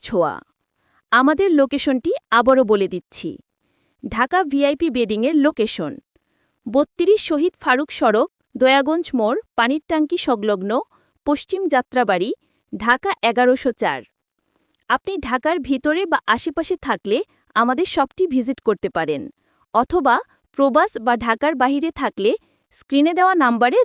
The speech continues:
যোগাযোগ করতে পারেন। স্ক্রিনে দেওয়া নাম্বারে WhatsApp, ইমো অ্যাভেলেবল। ঢাকা ভিআইপি বেডিং মানেই যেখানে মান সেখানে আস্থা।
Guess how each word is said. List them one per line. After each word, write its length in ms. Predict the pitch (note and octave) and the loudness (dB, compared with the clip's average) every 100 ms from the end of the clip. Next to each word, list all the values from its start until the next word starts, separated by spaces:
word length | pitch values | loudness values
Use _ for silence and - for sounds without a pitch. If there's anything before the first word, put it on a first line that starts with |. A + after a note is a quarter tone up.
| E4 | 2
যোগাযোগ 320 | D4 C#4 B3+ - | 2 2 0 -4
করতে 200 | G3 F3 E3 | -6 -4 -4
পারেন। 280 | E3 C#3+ G#2 - _ _ _ _ - | -4 -4 -8 -14 _ _ _ _ -20
স্ক্রিনে 340 | - - D4+ D#4+ | -6 2 4 6
দেওয়া 200 | F4+ F#4+ | 4 4
নাম্বারে 440 | E4 B3 G#3+ G#3 D#4 E4 C#4 | 4 2 2 2 0 2 2
WhatsApp, 420 | C4+ - F#4+ - _ A#3+ | 2 0 -6 -6 _ 0
ইমো 220 | A#3+ G#3 F#4 - - | 0 0 -2 -4 -2
অ্যাভেলেবল। 560 | B3+ C#4+ G#3+ D#3+ C3+ - _ _ _ _ _ _ _ _ _ - | 0 2 2 -2 -6 -8 _ _ _ _ _ _ _ _ _ -10
ঢাকা 320 | G#3 B3 F#4 F#4+ | -2 0 0 0
ভিআইপি 360 | C#4+ D#4 D4+ F4 B3+ | 0 0 2 0 2
বেডিং 240 | A3+ A3 D4 A#3+ | 2 4 4 4
মানেই 280 | F#3 G3 F4 - _ - | 0 -2 -6 -10 _ -10
যেখানে 420 | F#3+ C4+ E4 F4+ | -6 -4 0 2
মান 240 | E4 A#3+ A4 - - | 4 4 0 -6 -6
সেখানে 340 | D#4 D4 C4+ F3 | -4 -2 -2 -2
আস্থা। 300 | F#3 - G3+ | -4 -8 -10